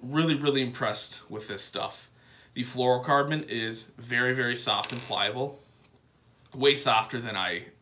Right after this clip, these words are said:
expected. I've fished some fluoros before and they've been stiff and, and not very pliable, so I was not too thrilled with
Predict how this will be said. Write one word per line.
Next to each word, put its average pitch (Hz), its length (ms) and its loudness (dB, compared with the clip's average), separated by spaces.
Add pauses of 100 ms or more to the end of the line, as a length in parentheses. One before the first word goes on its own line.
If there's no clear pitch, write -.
expected. - 580 -6
I've 123 220 2
fished 127 360 -4
some 113 400 -6 (480)
fluoros 185 400 10
before 147 420 4
and 143 100 4
they've 139 120 2
been 127 200 0
stiff 143 420 0
and, 120 300 -4 (800)
and 123 100 -6
not 175 200 8
very 175 180 2
pliable, 156 500 8
so 127 160 0
I 123 120 6
was 131 280 0 (220)
not 139 280 4
too 175 160 -4
thrilled 170 460 0
with 135 240 -2